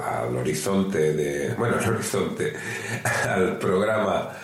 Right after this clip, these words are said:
Horizon Worlds de, de Meta, en el cual se supone que está desarrollando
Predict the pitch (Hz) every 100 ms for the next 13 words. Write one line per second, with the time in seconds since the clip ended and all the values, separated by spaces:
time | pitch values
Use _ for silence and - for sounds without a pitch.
0 | - - - - 107 113 110 101 95 101
1 | 90 78 - 82 78 73 71 80 101 113
2 | 95 - - 76 76 76 78 76 73 -
3 | - - 98 - - 78 73 71 - -
4 | 71 71 71 - 71 - - 73 73 73
5 | 73 71 71 65 -